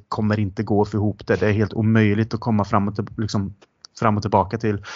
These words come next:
Manchester från London, eh, tågen, allting. Vi pratade till och med om att ta en taxi fram och tillbaka, men vi bara, det, vi orkar inte. Så att det blev på en pub i London i alla fall, men, eh,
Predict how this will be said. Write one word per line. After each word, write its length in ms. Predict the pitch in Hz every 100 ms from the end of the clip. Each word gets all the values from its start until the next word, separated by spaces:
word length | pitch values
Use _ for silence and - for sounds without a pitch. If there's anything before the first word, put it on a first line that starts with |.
| - -
Manchester 440 | - 110 98 101 107
från 160 | -
London, 560 | 110 104 104 104 104 101 95 104
eh, 220 | 101 101
tågen, 560 | 101 120 101 95 104 104
allting. 460 | 92 101 - 104 110
Vi 80 | 104
pratade 380 | - 131 113
till 80 | -
och 60 | 120
med 60 |
om 100 | 107
att 100 | 107
ta 100 | -
en 120 | 104 98
taxi 380 | 107 - -
fram 140 | 135 117
och 60 |
tillbaka, 340 | 104 104 95 101
men 180 | 90 90
vi 60 |
bara, 240 | - - - -
det, 120 | -
vi 100 | 110
orkar 320 | 104 101 98
inte. 200 | 104 107
Så 80 | 101
att 80 | -
det 80 | 127
blev 220 | 139 143
på 100 | 135
en 60 | 135
pub 200 | 139 110
i 40 |
London 300 | 120 117 110
i 40 | 123
alla 100 | 123
fall, 220 | - 107
men, 220 | 110 113 - - - - - -
eh, 500 | - 120 117 120 113